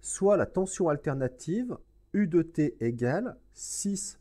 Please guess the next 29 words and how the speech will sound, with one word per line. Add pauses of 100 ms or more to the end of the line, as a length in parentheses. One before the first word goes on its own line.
sinus
de
cent
fois
pi
fois
t (160)
plus
pi
sur
trois. (1900)
Pour
tracer
le
vecteur
de
Fresnel
correspondant
à
cette
tension, (680)
je
commence
par
définir
une
origine
des
phases